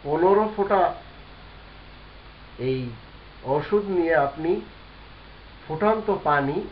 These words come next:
একটু ঠান্ডা করে আপনার দৈনিক চারবার পান করতে হবে। আধা গিলাস পানিতে পনেরো ফোঁটা এই বেরবারিস বা বুলগারিস, এই মাদার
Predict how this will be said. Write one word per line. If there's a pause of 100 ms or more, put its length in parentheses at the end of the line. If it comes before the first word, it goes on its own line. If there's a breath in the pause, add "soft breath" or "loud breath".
একটু
ঠান্ডা
করে (2250)
আপনার (1600)
দৈনিক (140)
চারবার
পান
করতে
হবে।
আধা
গিলাস (140)
পানিতে (440)
পনেরো
ফোঁটা (380)
এই
বেরবারিস (340)
বা
বুলগারিস, (1400)
এই
মাদার